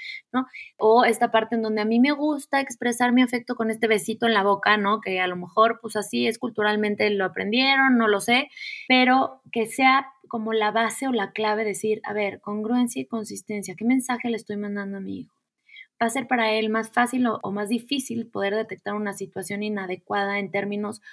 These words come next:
de su sexualidad, ¿no? Si yo hago esto o no lo hago. Y tener en ese sentido este,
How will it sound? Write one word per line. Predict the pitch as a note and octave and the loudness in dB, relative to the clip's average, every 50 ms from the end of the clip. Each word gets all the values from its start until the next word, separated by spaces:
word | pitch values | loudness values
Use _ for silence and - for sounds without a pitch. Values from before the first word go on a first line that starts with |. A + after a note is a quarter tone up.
| - - | -6 0
de | G#3+ G#3+ | 0 0
su | G3+ G#3 | 0 0
sexualidad, | F#3+ - F#3+ E3+ - - G3+ F#3+ F#3+ G3 F#3+ F#3+ F#3+ G3 G3 G3 G#3 - - _ - | -2 -2 -4 -4 -2 0 2 4 4 4 4 4 4 4 2 2 0 -4 -8 _ -12
¿no? | - G3 G3 G3+ A#3 C#4 D4+ - _ _ _ _ - | -8 -6 -2 0 0 0 0 -2 _ _ _ _ -14
Si | - - G#3 | -8 -6 0
yo | F#3+ A3+ A3 | 2 4 4
hago | A3 G#3+ G3+ G#3+ | 4 4 4 2
esto | A3 G#3 - C4 | 0 0 0 0
o | A3+ F#3+ | 0 0
no | F#3 F#3 F#3 | 0 -2 -2
lo | F#3 - - | 0 0 0
hago. | - - - _ _ _ _ _ _ - _ _ _ _ _ _ | -2 -4 -10 _ _ _ _ _ _ -20 _ _ _ _ _ _
Y | - A#3+ | -10 -6
tener | - B3+ B3 B3+ D4 D#4 | -2 2 2 4 4 4
en | D#4+ D#4+ | 4 4
ese | D#4 D4+ - D4+ | 2 2 0 -4
sentido | C#4+ C#4 C4 B3 B3 C4+ C4 B3 B3+ C4 | -2 2 2 2 4 2 2 2 4 4
este, | B3+ B3 A#3 - - B3+ B3 A#3+ - - - - | 4 2 0 0 0 0 0 0 -2 -4 -8 -14